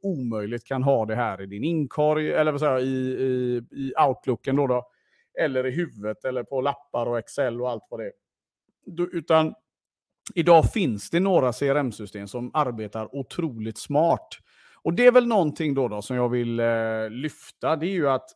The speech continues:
i C R M-periodens begynnelse så var det ju väldigt tydligt att det satt tekniker, det satt administratörer och tänkte utifrån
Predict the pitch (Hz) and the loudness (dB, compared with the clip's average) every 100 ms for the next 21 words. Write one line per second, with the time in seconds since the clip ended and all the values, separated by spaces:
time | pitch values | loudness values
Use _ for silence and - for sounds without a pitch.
0 | _ _ _ _ _ _ 156 156 156 - | _ _ _ _ _ _ -2 0 -2 -6
1 | - 180 180 202 180 123 - - - 143 | -4 0 2 0 -4 -6 -10 -16 -6 -4
2 | 143 135 123 143 127 131 156 175 156 110 | -2 -4 -4 -2 -2 0 2 4 4 4
3 | 107 104 - 185 185 - 160 156 151 151 | 2 -2 2 2 2 0 2 4 4 2
4 | 151 170 123 120 123 120 117 165 131 120 | 4 4 4 2 0 0 2 2 2 0
5 | 151 185 147 104 98 117 113 123 - 120 | 0 2 2 0 -6 -6 -6 -8 -2 -4
6 | - - - _ _ _ _ _ - 185 | -4 -20 -20 _ _ _ _ _ 0 0
7 | - - 127 - 147 151 113 127 - 139 | -2 -6 -6 0 2 2 0 -4 -2 -2
8 | - _ - 151 127 131 135 123 - 131 | -4 _ -4 -2 0 -2 -2 -4 -2 -4
9 | - 151 120 101 117 143 131 - 160 117 | 2 4 4 2 0 -2 -2 -4 -4 -4
10 | - 120 117 139 - 127 - 147 131 110 | -8 -8 -6 -8 -8 -12 -8 -6 -4 -4
11 | 110 | -8